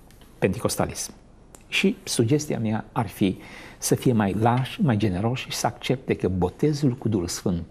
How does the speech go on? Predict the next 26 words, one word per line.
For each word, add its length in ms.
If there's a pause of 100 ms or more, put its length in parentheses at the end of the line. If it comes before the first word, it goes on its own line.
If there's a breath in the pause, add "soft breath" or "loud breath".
poate 340
fi 240
manifestat 680
și 200
fără 280
vorbirea 420
în 60
limbi. 260 (600 loud breath)
Asta 180
este 160
una 140
dintre 280
tezele 520
centrale 460
ale 120
lor. 280 (520 loud breath)
Gordon 460
Fee, 300 (340)
care 160
este 320 (120)
probabil 300
cel 180
mai 160
bun 280
teolog 480
pentecostal, 720